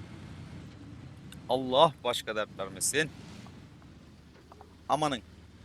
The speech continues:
Oğlum. Evet, sapıttı şu an. Biraz da gece vakti olduğu için böyle.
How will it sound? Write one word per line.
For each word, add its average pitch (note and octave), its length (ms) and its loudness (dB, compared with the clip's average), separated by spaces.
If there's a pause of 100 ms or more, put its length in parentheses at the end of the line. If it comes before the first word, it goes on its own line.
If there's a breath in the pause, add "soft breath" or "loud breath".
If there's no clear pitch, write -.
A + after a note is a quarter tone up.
Oğlum. C#3 300 -4 (1400)
Evet, G#2 240 -4
sapıttı - 440 -8
şu G#2 160 -4
an. A#2+ 80 -6 (1500)
Biraz B2+ 240 2
da B2+ 60 -2
gece A#2+ 280 0
vakti A#2+ 260 -2
olduğu B2 180 -4
için A#2+ 280 -6
böyle. G2 260 -2